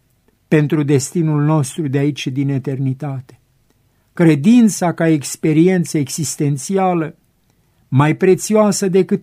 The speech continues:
toate comorile acestei lumi, trebuie întreținută și însuflețită necontenit pentru ca,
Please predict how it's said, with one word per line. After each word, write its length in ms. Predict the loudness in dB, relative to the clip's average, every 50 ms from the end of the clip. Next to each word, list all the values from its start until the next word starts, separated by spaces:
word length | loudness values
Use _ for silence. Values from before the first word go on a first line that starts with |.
| _ _
toate 380 | -2 -2 -2 0 0 -2 -2
comorile 720 | -2 -2 0 0 2 4 4 4 4 4 4 2 2 2 2
acestei 600 | 0 -2 -2 -2 -2 -2 -4 -4 -2 -2 0 0
lumi, 380 | 0 0 0 0 -2 -4 -8 -10 _ _ _ _ _ _ _ _ _ _ _ _ _ _ _ _
trebuie 360 | 0 2 4 4 6 4 4
întreținută 1160 | 4 2 0 0 0 0 0 0 -2 -2 -2 0 0 2 2 2 4 4 4 2 0 0 -2 -4
și 160 | -2 -2 -2
însuflețită 840 | -2 -2 -2 -2 -4 -4 -2 -2 -2 -2 -2 -2 -6 -4 -2 -2 0
necontenit 800 | 0 0 0 0 0 0 0 0 -2 -2 -2 0 0 0 -2 -2
pentru 480 | -2 -2 0 0 0 -2 -2 -4 -4 -4
ca, 460 | -2 0 0 2 2 2 0 -4